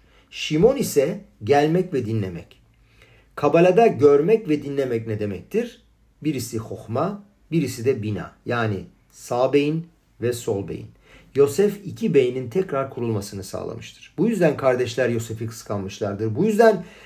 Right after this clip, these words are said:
kardeşler mecburen Yosef'in karşısında secde etmişler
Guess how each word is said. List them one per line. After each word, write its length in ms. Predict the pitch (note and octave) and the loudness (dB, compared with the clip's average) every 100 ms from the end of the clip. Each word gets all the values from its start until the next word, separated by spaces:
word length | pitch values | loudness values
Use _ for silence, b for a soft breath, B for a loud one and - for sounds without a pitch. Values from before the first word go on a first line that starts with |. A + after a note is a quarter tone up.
| B | B
kardeşler 680 | - D#3+ D#3+ F3 F3 F#3 F3+ | 2 4 4 2 2 4 6
mecburen 680 | E3 D#3+ C#3+ E3+ B3+ A#3 F#3+ | 6 4 2 -2 4 6 6
Yosef'in 460 | F3+ E3+ E3 F#3+ | 4 4 0 0
karşısında 460 | E3 D3+ A2+ C#3+ C3 | 2 2 0 -2 -4
secde 460 | - B2 A2 D3 | -2 -2 2 6
etmişler 520 | G#3+ G#3+ E3+ F#3 G3 | 6 4 -4 0 0